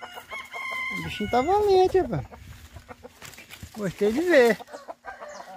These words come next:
Negão, neguinho, filho do negão. Ó, negão aqui, ó. Negão correu dele. Ô, negão. É isso aí, galera. Vocês que gostam de criar, né?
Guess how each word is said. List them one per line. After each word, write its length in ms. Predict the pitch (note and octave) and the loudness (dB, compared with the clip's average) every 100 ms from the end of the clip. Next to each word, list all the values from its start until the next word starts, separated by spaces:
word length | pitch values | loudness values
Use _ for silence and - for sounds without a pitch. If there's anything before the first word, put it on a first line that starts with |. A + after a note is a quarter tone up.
| F3+ F3+ F3 E3 D#3+ _ _ - _ _ - | -16 -18 -18 -20 -20 _ _ -20 _ _ -14
Negão, 640 | F#3 D3 E3 F3+ F#3 F3+ F#3+ | -10 -4 2 6 6 6 4
neguinho, 680 | G#3 C3 F3 A#3+ C4 G3 | 4 4 4 4 4 2
filho 200 | - A3 | 0 0
do 60 | A3 | 2
negão. 520 | A3+ F#3 A3 B3+ A#3 | 2 6 8 8 8
Ó, 60 | G#3 | 4
negão 260 | G#3 F3+ | 0 -2
aqui, 180 | E3 D3+ | -4 -4
ó. 140 | C3+ A2 A2 _ _ _ - F#3 | -6 -8 -14 _ _ _ -6 2
Negão 320 | C4 G3 F#3 | 4 4 2
correu 400 | - F4+ E4 C4+ | 4 4 6 6
dele. 380 | D#4 F3+ A#3 F#4 - - - - - - - | 6 8 8 8 4 -6 -14 -20 -20 -20 -6
Ô, 80 | E4 | 2
negão. 400 | G#4 F#4+ A3+ C3 - - - - - - - _ _ - _ - - - D3+ | 4 6 6 4 -2 -18 -20 -16 -16 -18 -20 _ _ -20 _ -20 -20 -8 -4
É 60 | |
isso 160 | C#3+ C4+ | 6 8
aí, 120 | B3 | 10
galera. 280 | A#3+ C#3+ A#2 | 8 6 2
Vocês 160 | F3 | -4
que 80 | F3 | 0
gostam 220 | D3+ F#3 | 4 4
de 40 | E3 | 4
criar, 420 | D#3 C#3+ G3+ G3 - - - | 2 4 4 0 -8 -10 -2
né? 240 | C#3 F3+ | 0 0